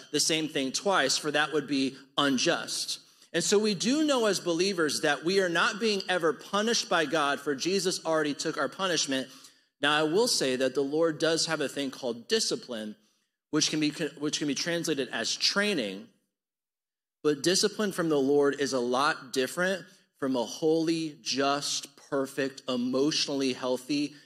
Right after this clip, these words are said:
Heavenly Father than us. It's different.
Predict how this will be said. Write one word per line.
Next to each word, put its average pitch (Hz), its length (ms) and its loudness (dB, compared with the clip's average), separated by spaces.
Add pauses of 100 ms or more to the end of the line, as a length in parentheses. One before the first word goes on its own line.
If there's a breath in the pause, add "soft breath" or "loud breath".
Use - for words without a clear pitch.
(200 loud breath)
Heavenly 139 560 -2
Father 156 580 -2 (720)
than 123 140 2
us. - 420 -6 (760)
It's - 80 -20
different. - 360 -4